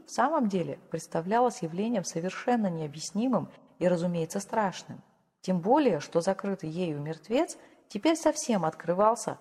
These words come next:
с его сложенными руками на впалой груди. Шалун лежал, уронив свое ружье и закрыв от ужаса лицо руками, издавал ужасные стоны.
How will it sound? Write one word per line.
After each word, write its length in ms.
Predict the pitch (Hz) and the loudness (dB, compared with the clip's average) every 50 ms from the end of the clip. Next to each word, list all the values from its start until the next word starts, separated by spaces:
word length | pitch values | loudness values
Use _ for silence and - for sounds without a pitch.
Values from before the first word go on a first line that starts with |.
| - - - | -14 -20 -16
с 100 | - - | -8 -8
его 180 | 175 160 160 | -6 -4 -4
сложенными 560 | 160 - - 175 202 214 208 208 196 185 170 | -6 -2 0 0 0 2 2 0 0 0 0
руками 420 | 160 156 143 - - 143 147 151 160 | -2 -4 -6 -4 -6 -6 -6 -4 -6
на 100 | 170 175 | -8 -8
впалой 380 | - - - 135 131 131 139 | -8 -4 -4 -4 -2 -2 -6
груди. 440 | 135 139 160 185 185 190 175 131 143 - - _ _ _ _ _ _ _ _ _ _ | -8 -6 -6 -6 -4 -4 -6 -6 -8 -12 -18 _ _ _ _ _ _ _ _ _ _
Шалун 400 | - - 185 202 233 294 339 330 | -2 2 2 4 4 4 2 4
лежал, 360 | 285 254 190 208 226 254 247 | 2 2 4 6 6 6 4
уронив 320 | 220 202 180 180 202 208 | 4 2 0 0 -2 -2
свое 240 | - - 196 185 190 | -4 -4 -2 -2 -2
ружье 540 | 190 208 208 202 202 185 170 143 123 113 - - _ _ _ - | -2 -2 -4 -6 -6 -6 -4 -4 -4 -4 -6 -12 _ _ _ -10
и 80 | - 151 | -6 -2
закрыв 360 | 165 170 - - 262 277 - | -2 -2 0 0 -2 -2 0
от 160 | 180 - - | -2 -4 -2
ужаса 320 | 196 196 190 196 185 - 170 | -2 -2 -2 -2 -2 -2 -4
лицо 300 | 160 156 160 - - 208 | -4 -4 -6 -4 -4 -4
руками, 580 | 208 202 202 - 180 160 143 135 131 131 - _ _ _ _ _ | -4 -4 -6 -6 -6 -6 -6 -6 -8 -12 -16 _ _ _ _ _
издавал 440 | - 160 151 147 165 - 208 220 214 | -8 -6 0 0 2 4 4 4 4
ужасные 460 | 190 147 151 151 160 156 - - 165 | 2 0 0 -2 -2 -2 -6 -10 -10
стоны. 500 | 160 - - - 151 139 135 127 127 131 | -10 -12 -12 -8 -6 -6 -6 -6 -10 -14